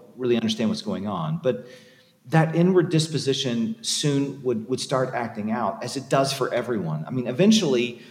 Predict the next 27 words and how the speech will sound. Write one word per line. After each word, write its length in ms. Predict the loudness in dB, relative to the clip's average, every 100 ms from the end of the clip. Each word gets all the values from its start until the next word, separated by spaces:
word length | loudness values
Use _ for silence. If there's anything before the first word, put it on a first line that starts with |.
| -20 _ _ _ _ _ _
we 200 | 8 10
always 420 | 12 10 8 6
act 380 | 2 0 -2 -10 -14
on 140 | -8 -6
our 120 | -6
heart's 540 | -4 -4 -4 -8 -12
desires. 720 | -12 -10 -10 -12 -18 -16 -16 -16 -12
And 200 | -6 -2
yet, 600 | 0 -2 -6 -16 _ _ _ _ _ _ _
Jesus 460 | -10 -2 -2 0
knew 200 | -4 -8
it. 100 | -10 -12 -18 _ _ _ _ _ _ _
He 160 | 0
knew 160 | 2 4
what 140 | 2
was 160 | -2 -8
happening. 400 | -12 -12 -2 0
He 160 | 2 2
could 200 | 0 -2
see 320 | -4 -4 -4
to 120 | -4
the 60 | -6
heart 360 | -4 -6 -6
of 120 | -10 -10
Judas, 400 | -8 -6 -6 -6
and 200 | -8 -8
still, 520 | -2 4 4 4